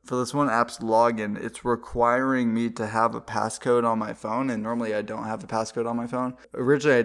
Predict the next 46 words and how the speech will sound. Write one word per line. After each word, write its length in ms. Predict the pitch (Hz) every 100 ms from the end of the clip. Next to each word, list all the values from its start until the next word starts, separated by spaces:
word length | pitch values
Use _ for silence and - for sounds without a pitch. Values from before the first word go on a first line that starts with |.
| 107
I, 60 | 120
I 40 |
didn't 180 | 120 110
have 160 | 110 110
one 80 | 110
'cause, 160 | 107
like, 140 | 107 104
during 160 | 117
the 60 | 113
pandemic, 580 | 113 110 107 110 110 -
when 220 | - 113
you 80 | 113
could, 100 | 113
like, 120 | 107 107
go 140 | 107
to 40 | 107
the 80 |
gym 240 | 101 107 110
still, 380 | - 120 120 120
like, 260 | 117 107 117
you 180 | 113 101
had 300 | 101 110 110
to 60 |
have 180 | 110 107
a 60 | 107
mask 400 | 110 110 110 113
in 80 |
the 60 | 107
gym, 320 | - 110 113
and, 100 | 104
like, 180 | 117 113
it 100 | 107
would 80 | 107
never 280 | 113 110 107
do 240 | 107 104
face 380 | - 107 104 -
recognition, 640 | 110 123 120 127 127 151
so 160 | 151 107
I 40 |
just 220 | 104 101 -
turned 220 | 123 110
off 140 | 98
the 80 | -
passcode. 520 | 110 113 - 120 110 -
But 120 | 127 120
now, 560 | 120 135 120 110 117